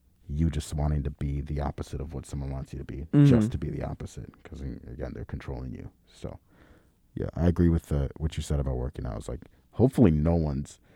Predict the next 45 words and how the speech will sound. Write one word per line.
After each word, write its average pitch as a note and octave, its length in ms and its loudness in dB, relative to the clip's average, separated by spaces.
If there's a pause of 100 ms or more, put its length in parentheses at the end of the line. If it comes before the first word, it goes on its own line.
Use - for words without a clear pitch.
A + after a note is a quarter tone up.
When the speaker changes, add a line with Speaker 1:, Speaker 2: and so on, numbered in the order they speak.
(380)
Speaker 1:
sole D#2 360 0
reason D#2 320 0
for - 160 -4
working D2 380 -2
out C#2 260 -2
for - 240 0
years E2 380 2
and D#2 120 2
years D2+ 320 2
is C#2+ 160 -8
because D#2 360 -4
a D2 40 -2
girl D2 280 0
broke C2+ 300 -2
their B1+ 120 -6
heart, - 280 -6
because - 200 -8
that C#2 160 -2
would C2 140 -6
suck. - 540 -6
That'd C#2 160 -6
be C3+ 80 -6
so - 180 -8
Speaker 2:
Mm-hmm. B2 340 8
Speaker 1:
sad. G2+ 160 -2 (720)
Um, D2 460 2
but E2+ 140 2
if F2 100 2
that F2 160 6
is F2 120 6
the G2+ 80 8
initial G2+ 340 6
reason, G2+ 420 2 (560)
okay. A#2 300 0 (420)
Speaker 2:
Yeah. A#2+ 260 12 (200)
Speaker 1:
You E2+ 100 -6
need F2+ 160 2
different E2+ 300 0
reasons D2+ 300 -2
to D#2+ 120 -4
do D2 100 0
different C#2 300 -4
things. C#2 340 -4 (120)
Speaker 2:
Mm-hmm. B2 560 0
Speaker 1:
Um, - 360 -4